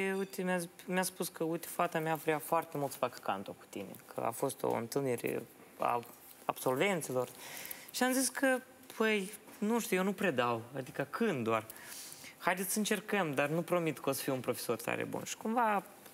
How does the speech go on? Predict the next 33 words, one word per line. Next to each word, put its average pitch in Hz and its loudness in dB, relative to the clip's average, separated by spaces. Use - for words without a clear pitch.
a 147 4
trecut 147 2
timp 139 0
mai 127 4
mult, 123 0
mai 120 0
mult, 202 -2
am 175 2
dezvoltat, 143 0
eh, 127 4
calitățile 131 2
ei 127 2
vocale, 151 2
cât - 0
și - 0
artistice 175 -2
și 180 2
am 185 4
început 190 -2
deja, 180 0
mai 175 4
mult 180 2
pe 135 4
faza 135 0
cu - -12
cover-uri 123 2
și - -2
a, 226 4
iată 220 2
cum 208 2
am 202 4
ajuns 190 2
să, - 0